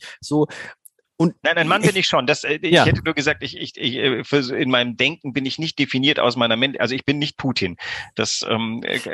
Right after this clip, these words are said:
Speaker 1: Gut,
Speaker 2: würde ich mal
Speaker 1: das,
Speaker 2: festlegen.
Speaker 1: wir, das sind, das sind zum Glück die wenigsten, aber das ist halt,
Speaker 2: <laughs>
Speaker 1: und das macht halt,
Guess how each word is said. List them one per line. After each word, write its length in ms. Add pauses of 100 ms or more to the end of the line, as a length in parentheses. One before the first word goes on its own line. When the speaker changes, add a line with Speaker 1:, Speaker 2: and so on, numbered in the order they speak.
Speaker 1:
Gut, 180
Speaker 2:
würde 80
ich 80
mal 100
Speaker 1:
das, 80
Speaker 2:
festlegen. 380 (100)
Speaker 1:
wir, 160
das 160
sind, 140
das 120
sind 140
zum 160
Glück 140
die 120
wenigsten, 340
aber 120
das 160
ist 160
halt, 140
Speaker 2:
<laughs> 340
Speaker 1:
und 140
das 200
macht 280
halt, 240